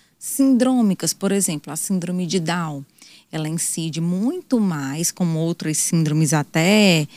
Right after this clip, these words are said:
incompatíveis com a vida, elas incidem muito mais na idade mais avançada quando comparada na mulher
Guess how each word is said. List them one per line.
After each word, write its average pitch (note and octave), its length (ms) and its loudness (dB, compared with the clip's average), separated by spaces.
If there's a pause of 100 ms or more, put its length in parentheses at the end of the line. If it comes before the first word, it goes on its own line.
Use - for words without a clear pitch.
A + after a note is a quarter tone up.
(280)
incompatíveis F#3+ 760 4
com - 100 -2
a F3 100 4
vida, D3 380 0 (400)
elas E3+ 260 2
incidem F#3+ 440 6
muito C4 500 8
mais F3+ 280 8
na E3 180 4
idade C#3+ 340 0
mais D3+ 240 2
avançada D3+ 680 0
quando A3+ 280 2
comparada B3 600 0
na A3+ 140 4
mulher A3 440 4